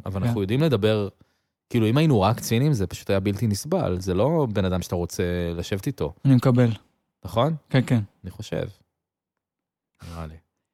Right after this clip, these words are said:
Speaker 1: מה זה, מה אתה מסתכל?
Speaker 2: מסתכל על רע-, על רעיונות שכתבתי.
Speaker 1: אה, מה כתוב שם?
Speaker 2: כבלים כמתנת יום הולדת.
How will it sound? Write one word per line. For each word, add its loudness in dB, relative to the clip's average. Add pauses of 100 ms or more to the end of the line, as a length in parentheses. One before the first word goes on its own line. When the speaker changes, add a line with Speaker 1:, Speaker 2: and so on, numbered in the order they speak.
(880)
Speaker 1:
מה -4
זה, -6
מה -4
אתה -6
מסתכל? -10 (640)
Speaker 2:
מסתכל 0
על 8
רע-, 6
על 6
רעיונות 6
שכתבתי. -4 (140)
Speaker 1:
אה, -2 (840)
מה -12
כתוב -8
שם? -6 (2500)
Speaker 2:
כבלים 6
כמתנת 6
יום 6
הולדת. 2